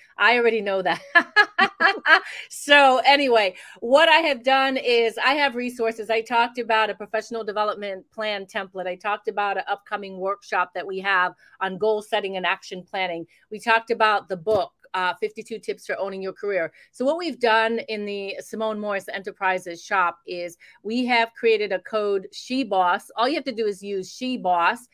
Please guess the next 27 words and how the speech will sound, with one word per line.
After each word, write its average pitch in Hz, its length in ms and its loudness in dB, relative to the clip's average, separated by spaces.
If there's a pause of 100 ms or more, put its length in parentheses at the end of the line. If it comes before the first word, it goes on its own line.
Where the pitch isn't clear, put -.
(240)
and 214 140 -2
you'll 226 140 8
get 226 320 2
fifteen 254 400 -2
percent 233 320 -2
off, 214 200 0
actually 285 300 0
fifteen 269 320 -4
percent 254 260 -4
off 226 160 0
anything 233 320 -2
in 202 100 -4
our 190 140 0
store. 185 500 -4 (320)
So 233 260 2
again, 233 300 2
if 226 140 -6
you 226 80 -6
go 226 140 2
to 214 80 -4
simone 220 380 -6
morris 214 340 -4
enterprises 196 680 -6
dot 180 280 0 (160)
org 247 460 0 (180)
slash 185 480 -2
shop 262 440 0